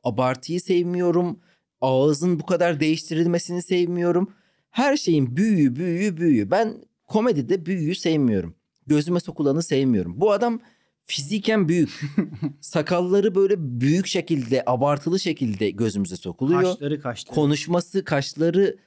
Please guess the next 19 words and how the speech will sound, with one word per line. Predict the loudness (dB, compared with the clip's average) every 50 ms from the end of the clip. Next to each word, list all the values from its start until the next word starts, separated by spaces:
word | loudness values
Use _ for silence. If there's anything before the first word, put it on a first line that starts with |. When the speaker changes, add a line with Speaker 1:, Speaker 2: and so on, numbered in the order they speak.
| _ _
Speaker 1:
her | -2 0 2 2 2 0
şeyi | 0 2 2 2 2 2 0 -2
büyük. | -2 -2 -2 -2 -2 -6 -10 _ _ _ _ -2
Hareketleri | 0 0 0 0 -4 -6 -4 _ 0 2 2 2 2 0 0 -2
büyük, | -2 -2 -2 -2 -4 -6 -6
tokat | -4 -4 -2 0 0 0
atıyor, | 0 -2 -2 -6 -6 -2 0 0 -2 -2
küfrediyor. | -2 -4 -4 -2 0 0 0 0 0 0 0 2 2 2 0 -2 -8 _ _ _ _ _ _ _ _ _ _
Ya | -2 0 0 -2 -4 -10 _ _ 0
böyle | 2 4 4 4 4 2
bir | 0 0 -2 -4 -10 _ _ _ _ _ _ _ _ _ _ _ _ _ _ _ _ _ _ -12
benim | -4 0 2 4 4 4 2 0 -4 _ _ _ _ _ _ _ _ _ _ _ _ _ -2
anlayınca, | 0 0 2 2 2 2 2 2 2 2 2 0 0 0 -2 -2 -6 _ _ _ _ _ _ _
"Aa, | -2 0 2 2 2
ne | 4 4 4 2
güzelmiş." | 0 0 0 0 0 0 0 -4 -6 -8
diyeceğim | -8 -8 -6 -4 -4 -6 -6 -10 _ -16
ufak | -10 -8 -6 -6 -6 _ -6
bir, | -6 -6 -6 -6